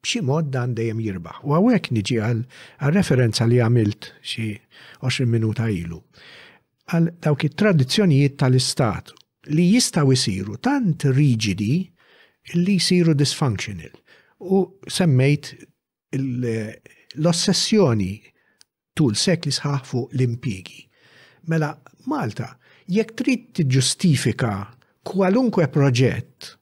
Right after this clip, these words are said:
ikun x'ikun l-effett soċjali tiegħu, ekonomiku u,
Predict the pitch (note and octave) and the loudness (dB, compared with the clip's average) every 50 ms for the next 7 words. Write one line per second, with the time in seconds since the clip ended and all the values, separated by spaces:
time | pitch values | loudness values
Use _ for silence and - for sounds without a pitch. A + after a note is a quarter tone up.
0 | _ _ _ _ _ _ - - E3 E3+ - A#3 A#3 G#3+ F#3 E3 D3+ - - E3 | _ _ _ _ _ _ -6 -6 -4 -2 0 0 2 2 2 2 2 0 0 -2
1 | D#3+ D#3+ D3+ C#3+ C3 C3 C3 B2+ - - C3 B2 - - - A#2 A2 - - A#2+ | 0 2 2 2 2 0 0 -2 -2 -4 -4 -4 -4 -6 -10 -10 -8 -8 -6 -6
2 | A#2+ A2 G#2+ G#2+ G2+ - - A#2 A#2 G#2+ - A2 A2 A#2 B2+ - - - B2+ - | -4 -4 -6 -8 -8 -8 -8 -8 -8 -8 -8 -12 -12 -14 -16 -14 -10 -10 -10 -8
3 | - B2 A#2+ A#2+ A2+ A2+ G#2+ G#2 G2 - A2+ A2+ A2 G#2+ G#2 _ - - - - | -6 -6 -4 -4 -4 -4 -4 -8 -8 -8 -8 -8 -8 -8 -10 _ -20 -20 -20 -20
4 | - - _ - - A#2+ | -20 -20 _ -2 0 2